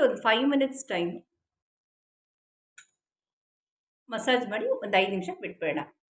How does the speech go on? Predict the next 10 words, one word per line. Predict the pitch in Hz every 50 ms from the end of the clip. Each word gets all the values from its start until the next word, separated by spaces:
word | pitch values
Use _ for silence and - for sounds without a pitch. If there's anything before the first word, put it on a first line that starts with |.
| _ _
ಇದು | - - _
ಚೆನ್ನಾಗಿ | - 208 196 196 202 220 226 220 180
ಒಳಗಡೆ | 165 165 190 190 208
ಪೆನಿಟ್ರೇಟ್ | 208 - 180 175 175 175 175 170 165 156
ಆಗಲಿ, | 143 135 - 143 156 - _ _ _ _ _ _ _ _
ಓಕೆನಾ? | - 160 - 175 185 294 - - - _ _ _ _ _ _ _ _ _ _ _ _ _ _ _ _ _ _ _ _ _ _ _ _ _ _ _ _ _ _ _ _ _ _ _
ಫ್ರೆಂಡ್ಸ್, | - - 339 - - - -
ಐದು | 202 202 190
ನಿಮಿಷ | - 233 240 240 - - 214
ಆಗಿದೆ. | 202 185 175 170 170 - 208